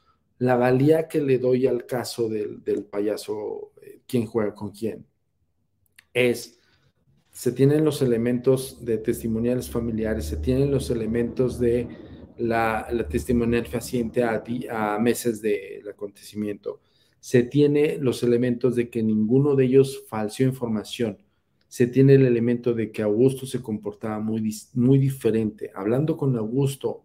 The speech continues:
o en esa plática con la familia, era Augusto normal. Se transformaba Augusto con el muñeco.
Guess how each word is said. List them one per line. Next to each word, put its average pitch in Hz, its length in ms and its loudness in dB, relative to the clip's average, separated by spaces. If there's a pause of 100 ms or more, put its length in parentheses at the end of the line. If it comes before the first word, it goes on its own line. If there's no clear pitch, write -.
(140)
o 98 120 -14
en 104 100 -2
esa 120 260 -2
plática 123 320 -2
con 101 160 -8
la 95 80 -14
familia, 117 560 -2 (140)
era 113 240 2
Augusto 110 500 -4
normal. 90 340 -14 (600)
Se - 240 2
transformaba 113 640 0
Augusto 110 380 -4
con 110 180 -2
el 104 80 -2
muñeco. 101 560 -6